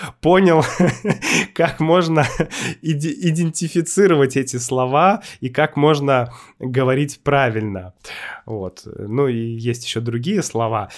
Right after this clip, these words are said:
но неважно. А, поэтому, да, эти люди, да, Джефф Маквиллан,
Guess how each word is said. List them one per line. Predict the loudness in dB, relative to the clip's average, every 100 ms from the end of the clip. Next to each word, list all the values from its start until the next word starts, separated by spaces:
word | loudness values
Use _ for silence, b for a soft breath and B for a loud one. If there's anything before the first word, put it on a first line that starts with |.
| B
но | -2 0
неважно. | 0 0 0 -2 -8 -16 _ _ _ _ _ _ _ _ -14 -14 _
А, | 0 4 2
поэтому, | 2 -2 0 -2 0 -2 -6 -12
да, | 0 0 0 -10 _ _ _ _ _
эти | -8 -4 -2
люди, | 0 2 2 2 0 -2 -8 _
да, | -8 -6 -6
Джефф | -2 -2 -2 -4
Маквиллан, | -6 -2 0 2 0 -4